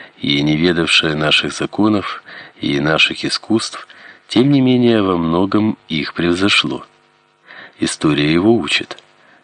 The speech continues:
насколько мир обширнее и разнообразнее, чем древние и даже мы сами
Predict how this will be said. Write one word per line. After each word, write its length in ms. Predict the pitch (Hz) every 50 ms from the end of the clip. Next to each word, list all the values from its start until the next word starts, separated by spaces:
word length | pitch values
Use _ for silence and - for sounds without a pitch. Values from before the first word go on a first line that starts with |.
| _ -
насколько 580 | 71 71 - - - - 78 78 - - 73 71
мир 320 | 76 80 92 107 - - -
обширнее 840 | 104 - - - - - 80 85 92 101 104 107 104 104 101 - -
и 120 | - 92 90
разнообразнее, 1000 | 87 90 87 - 104 104 104 104 104 104 90 80 71 - - 73 78 78 80 - - - - - - _ -
чем 440 | - - 80 78 71 69 67 65 - -
древние 680 | 92 92 92 90 92 98 107 117 123 131 135 135 131
и 180 | - - 95
даже 360 | 80 82 85 92 101 110 123 123
мы 140 | 123 127
сами 540 | 123 - - - 80 76 76 80 87 98 107